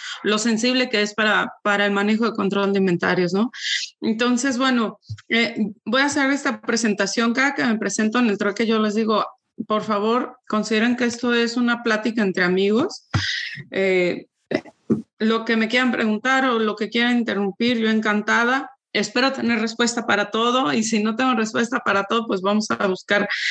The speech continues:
darle una, eh, una salida, ¿no? O sea, un, una respuesta.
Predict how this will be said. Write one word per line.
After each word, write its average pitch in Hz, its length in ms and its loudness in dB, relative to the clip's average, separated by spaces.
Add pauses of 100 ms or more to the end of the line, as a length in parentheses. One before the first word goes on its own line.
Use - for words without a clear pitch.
(240)
darle 196 720 0
una, 170 560 0 (580)
eh, 170 500 2
una 190 220 2
salida, 170 540 0
¿no? 196 200 2
O 175 80 2
sea, 185 180 0
un, 196 200 0 (460)
una 214 220 2
respuesta. 185 720 -2